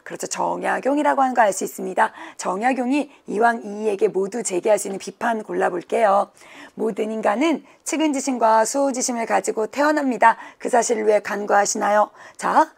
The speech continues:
모든 사람은 이렇게 사 단을 가지고 태어난다. 성리학에서도 또 정약용도 간과하지 않고 공통적으로 인정하는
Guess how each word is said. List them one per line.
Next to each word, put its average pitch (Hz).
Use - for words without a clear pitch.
모든 208
사람은 294
이렇게 226
사 196
단을 311
가지고 262
태어난다. 226
성리학에서도 269
또 208
정약용도 214
간과하지 202
않고 190
공통적으로 202
인정하는 196